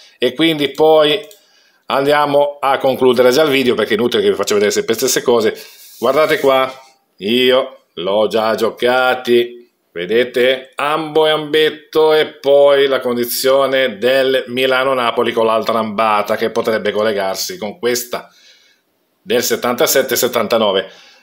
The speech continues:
Il settanta di Bari, vedete, qualsiasi numero voi scegliate, allora, il settanta supera le cinquantacinque caselle,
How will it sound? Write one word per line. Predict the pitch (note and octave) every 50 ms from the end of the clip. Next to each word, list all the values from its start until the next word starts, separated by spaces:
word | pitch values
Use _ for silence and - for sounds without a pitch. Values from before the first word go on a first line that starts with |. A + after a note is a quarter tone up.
| _ _ _
Il | - E3 G#3 F#3+
settanta | - - G3 F#3+ F#3+ F#3 - F#3 F#3 F#3 F#3 F3 F3 F#3 E3+
di | E3 E3
Bari, | D#3 D#3 D3+ C#3 B2 A2+ A2 A2+
vedete, | B2 D3 E3+ E3+ B2 C3
qualsiasi | A#2 C#3+ C#3+ - E3+ E3 - E3 D#3+
numero | E3+ F3 D3+ C3+ B2
voi | B2 C#3+ C#3+ B2
scegliate, | - - D3+ D3+ C#3+ B2+ A#2+ G#2+ G#2 G#2 - - B2+ C#3 C#3+ - - - _ _ _ _ _ _ _ _ _ _ _ _ _ _
allora, | C#3 C#3+ D3+ C#3 A#2 G2+ F#2+ F2+ F2 E2+ - - _ _ _ _ - - - - _ _ _ _ -
il | C#3 A#2+
settanta | - D#3+ - - E3 D3 C3+ B2+ A2+ A2 - A#2
supera | - - - F#3+ D3 C3 B2 A2+ A2
le | A2+ A2+ A2
cinquantacinque | - B2+ A2+ - C#3+ C#3+ A#2+ C3+ A#2 - D#3 D#3 B2+ B2 A2+
caselle, | G#2+ G#2 F#2+ G2+ F#2 F2+ F2 E2+ F2+ B2 D3+ C#3 - -